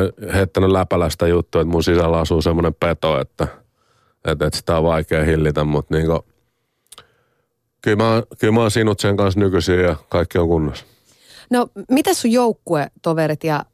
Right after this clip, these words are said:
Speaker 2: ja läheiset suhtautu siellä näihin asioihin, sekoiluihin?
Speaker 1: No eihän kato kaveriporukassa jätkien kesken, niin eihän, no ihan, ihan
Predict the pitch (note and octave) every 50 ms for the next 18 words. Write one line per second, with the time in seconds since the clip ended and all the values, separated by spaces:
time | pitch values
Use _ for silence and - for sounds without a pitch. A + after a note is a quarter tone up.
0 | - - E3+ D3+ D#3+ D#3+ D#3 D3+ D3+ D3 C#3+ - D#3 - - - - D3+ D3+ -
1 | - - D3 C#3+ - D3 - E3 D3+ C#3 C#3 C#3+ C#3+ - _ _ _ _ - D#3+
2 | D3 C#3+ C#3+ D#3 - D3 D#3 D3+ D#3+ C#3+ C3+ D#3 D3+ D3+ - - - - F#3 E3
3 | - D#3+ D3 C#3+ C#3+ D3+ D3+ D3+ D3+ - - _ _ _ _ _ _ _ _ _
4 | _ _ _ _ _ _ _ _ _ _ _ _ - - G#2 G#2 G#2 G#2 G2+ G#2
5 | G#2 G#2 G#2 G#2 A2 G#2 G2 G#2+ G#2+ G#2 - - G#2+ G#2 G2+ G2+ G2 F#2+ F2 -
6 | G2+ G2 F#2 F#2 F2 F#2+ F2 - - G2+ F#2+ F#2 F#2 F2+ - - - F#2+ F#2 F2
7 | F#2 F2+ F2 - - - F2+ E2+ E2+ E2+ E2+ E2+ E2 F2 E2+ E2 - _ _ _
8 | _ _ - E2+ E2 E2 E2 F2+ F2 F2+ F2+ F#2+ F2+